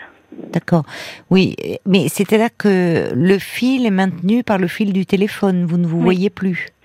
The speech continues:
Speaker 2: Alors moi, j'ai des soucis, euh, physiques au niveau des articulations et des, des problèmes comme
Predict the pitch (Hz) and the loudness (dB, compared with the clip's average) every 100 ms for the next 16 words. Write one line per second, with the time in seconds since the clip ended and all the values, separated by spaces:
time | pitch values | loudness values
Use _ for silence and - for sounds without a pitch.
0 | _ - - - 247 233 233 247 294 - | _ -20 -20 -2 0 0 0 0 0 -2
1 | 220 226 214 262 240 - 285 277 262 240 | -2 -2 -2 -8 -8 -6 -2 0 0 0
2 | 226 220 214 208 202 208 _ - - 240 | -2 -4 -6 -8 -8 -12 _ -12 -4 -2
3 | 262 269 - - - - - _ _ - | -2 -6 -12 -16 -20 -20 -20 _ _ -10
4 | 214 214 214 208 214 208 - - 220 220 | -6 -4 -4 -2 -2 -4 -14 -12 -2 0
5 | 214 214 240 240 233 202 196 170 214 233 | 0 -6 -6 -4 -4 -6 -8 -8 -8 -8
6 | - - 208 214 226 208 | -10 -12 -8 -6 -6 -8